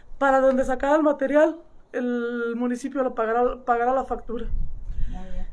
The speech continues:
Speaker 1: Entonces el municipio me empezó a ayudar y ya cuando, ya en los cimientos y en poquita barda,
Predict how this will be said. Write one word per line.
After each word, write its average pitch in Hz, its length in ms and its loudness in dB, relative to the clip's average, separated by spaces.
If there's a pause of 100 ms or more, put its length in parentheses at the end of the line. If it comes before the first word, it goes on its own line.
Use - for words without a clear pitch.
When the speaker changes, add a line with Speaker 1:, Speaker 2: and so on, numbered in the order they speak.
(100)
Speaker 1:
Entonces - 260 -2
el 359 100 6
municipio 349 440 4
me 381 80 4
empezó 330 260 2
a 330 40 6
ayudar 381 260 8 (280)
y 294 120 -8
ya 285 160 0
cuando, 359 280 -2 (140)
ya 285 140 4
en 330 80 4
los 370 120 -2
cimientos 359 680 -2
y 269 140 -8
en 269 120 -4
poquita 285 720 4
barda, 330 540 4